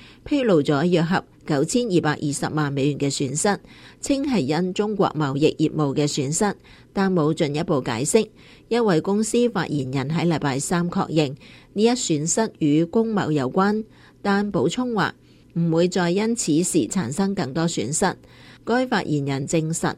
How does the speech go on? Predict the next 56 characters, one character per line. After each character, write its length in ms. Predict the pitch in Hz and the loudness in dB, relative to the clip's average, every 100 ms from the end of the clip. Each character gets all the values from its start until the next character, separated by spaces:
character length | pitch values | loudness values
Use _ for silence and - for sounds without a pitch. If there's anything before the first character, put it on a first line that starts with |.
| - | -6
龔 120 | - 190 | -4 0
某 240 | 175 143 | 0 0
已 120 | 151 | 2
被 200 | 151 143 | 2 0
解 240 | 135 139 165 | 0 -2 0
雇， 300 | 180 160 - - - | 2 2 0 -20 -18
公 220 | - 226 254 | -2 -2 0
司 120 | 269 | -2
已 260 | 170 151 | 2 0
提 200 | 151 175 | 2 -2
出 140 | 113 202 | 0 0
刑 240 | 160 123 | 0 0
事 180 | 147 156 | -2 -4
起 220 | 160 143 | -2 -2
訴。 280 | 151 190 - - - - - | 0 0 0 -8 -20 -16 -2
據 80 | |
報 260 | 190 190 185 | 0 2 2
道， 240 | 175 143 - - | 2 0 -2 -4
喺 140 | 165 | -2
三 240 | 185 269 269 | 0 -2 -2
菱 180 | 170 | -4
全 220 | 131 170 135 | -2 -2 0
面 260 | 135 175 - - | 0 -2 -6 -2
揭 140 | - | 0
露 260 | - 160 147 | 2 2 2
佢 200 | 165 131 | 0 0
嘅 80 | 165 | 0
行 200 | 170 127 | 0 0
為 160 | 113 | -2
之 200 | 117 185 | 0 -2
前， 200 | 190 202 - - - - | 4 2 2 -14 -20 -10
龔 140 | 214 214 | -4 0
某 240 | 165 160 | 0 0
可 160 | 175 233 | 0 0
能 200 | 220 - | -2 -2
已 160 | 143 143 | 0 2
經 200 | 185 180 | 2 2
以 180 | 147 151 | 2 2
公 240 | 226 233 | 0 0
務 140 | 190 | 0
為 240 | 123 143 120 | 2 0 2
由 200 | 127 110 | 0 2
離 180 | 131 156 | -2 -2
開 160 | 175 | -2
中 240 | 175 175 175 | -2 -4 0
國， 220 | 135 - - - - 214 | -2 -2 -16 -20 -6 0
冇 200 | 165 175 | 2 4
再 240 | 175 165 | 6 4
返 320 | 170 131 170 | 2 -2 2
回。 220 | 175 - - - - | 2 2 -6 -20 -14
知 200 | - 269 | -2 2
情 180 | 254 147 | 2 2
人 180 | 143 139 | 0 0
士 200 | 160 151 | 0 2
表 200 | 139 180 | 4 4
示， 320 | - 160 | 6 4